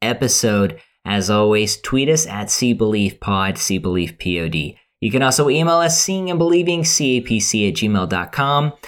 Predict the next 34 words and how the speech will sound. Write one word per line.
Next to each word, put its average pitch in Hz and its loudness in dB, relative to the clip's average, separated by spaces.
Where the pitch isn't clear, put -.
Rate 175 2
and 202 0
review 196 4
the 190 2
show 185 2
on 175 0
iTunes. 135 0
We 110 2
appreciate 98 -2
that. 90 -6
Anytime 196 2
you 151 0
can 131 -2
rate 120 2
and 104 -2
review 87 0
us, 80 -2
uh, 76 -4
you 101 2
know, 90 -2
do 131 4
it 127 2
once, 139 2
do 113 0
it 113 4
often, 104 0
whatever 98 0
you 95 -2
can. 87 -4
<laughs> - -4
We, 107 2
we 120 2
love 95 0
it. 98 2